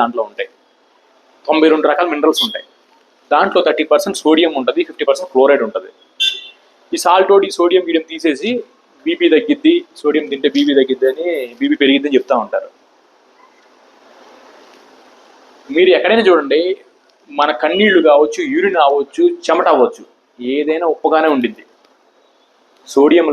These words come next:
లేకపోతే మనం, మనం ఇట్లా చేతులు కదిలించలేం, సాల్ట్ లేకపోతే బాడీలో. మీరు ఈ సాల్ట్, టేబుల్ సాల్ట్ వాడటం వల్ల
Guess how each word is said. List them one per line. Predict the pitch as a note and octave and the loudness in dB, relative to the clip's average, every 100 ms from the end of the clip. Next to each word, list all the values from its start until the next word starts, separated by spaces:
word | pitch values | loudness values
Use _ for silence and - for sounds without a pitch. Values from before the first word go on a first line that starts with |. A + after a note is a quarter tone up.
| C#3 | 0
లేకపోతే | B2+ B2+ C3 E3 C#3 | -2 -4 -2 -2 0
మనం, | B2+ A#2 _ B2+ | -4 -6 _ -6
మనం | C3 | -2
ఇట్లా | C3+ C3 D3 | -2 0 0
చేతులు | D#3+ D#3 | 2 2
కదిలించలేం, | C#3+ D3+ C3 G#2 - _ _ _ _ _ _ _ _ _ | 2 0 -2 -6 -8 _ _ _ _ _ _ _ _ _
సాల్ట్ | C3 C#3 C3 | 0 0 2
లేకపోతే | B2 A2+ G#2 | 0 -2 -4
బాడీలో. | G#2 G#2+ G#2+ G#2 _ _ _ _ _ _ _ _ _ _ - _ _ _ _ - - - - - - - - C3 | -4 -4 -6 -10 _ _ _ _ _ _ _ _ _ _ -20 _ _ _ _ -20 -20 -20 -20 -20 -20 -20 -2 2
మీరు | F3+ G3+ F#3 | 2 2 0
ఈ | G3+ - | -2 0
సాల్ట్, | E3+ G3+ G3+ C3+ - - | 2 2 2 0 -2 -2
టేబుల్ | F3 F#3+ | 0 0
సాల్ట్ | G#3 F3+ E3 | 0 0 2
వాడటం | C3+ C3+ D#3 D3 | 2 2 2 0
వల్ల | A#2+ A2 C#3+ | 0 0 0